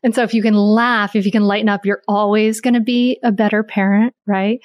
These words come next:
Or you can say to yourself, like, "This is not an emergency."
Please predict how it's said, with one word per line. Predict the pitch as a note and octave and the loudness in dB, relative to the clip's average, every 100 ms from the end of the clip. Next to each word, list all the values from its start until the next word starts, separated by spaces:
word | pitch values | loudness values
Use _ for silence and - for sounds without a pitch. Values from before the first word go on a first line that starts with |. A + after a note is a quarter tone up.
| - - - | -14 -20 -8
Or | B3+ D4 | -2 0
you | E4 | 0
can | D#4+ | 0
say | D#4 | 0
to | C#4+ | 0
yourself, | C#4 C4+ B3+ | 0 -2 -2
like, | A#3 A3+ - - _ | -4 -6 -18 -20 _
"This | F#3+ A#3 B3 - | -2 0 0 0
is | B3+ G#3 | 2 2
not | G#3 G3+ F#3+ G3+ | 2 2 2 0
an | A#3+ G3 | 0 2
emergency." | F#3 F3+ F3+ E3 F#3 F#3+ | 2 0 -2 -4 -8 -12